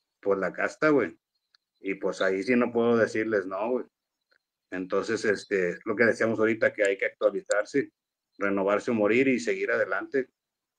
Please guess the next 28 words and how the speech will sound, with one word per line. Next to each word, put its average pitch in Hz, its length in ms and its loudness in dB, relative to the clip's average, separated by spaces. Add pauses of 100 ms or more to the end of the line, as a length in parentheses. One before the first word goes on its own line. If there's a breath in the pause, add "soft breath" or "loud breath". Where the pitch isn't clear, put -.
Y 95 140 -8
yo 98 140 0
creo 104 160 -4
que 113 100 0
siempre 104 240 -2
tenemos 107 300 0
que 110 60 -8
estar 110 200 2
en 104 120 0
forma, 104 380 -2
preparados 95 640 -2
para, - 260 -6 (840)
y 95 180 0
ahora 104 240 6
más 117 220 4
que 117 120 0
se 113 120 2
viene 104 440 4
esto 113 260 -2
ahorita 104 320 2
con 98 200 -2
la 90 60 -6
empresa 95 360 -4
de 87 320 -6 (560)
aquí 90 260 -4
de 104 80 4
Promociones 101 540 -2
Aguilera, 101 500 -2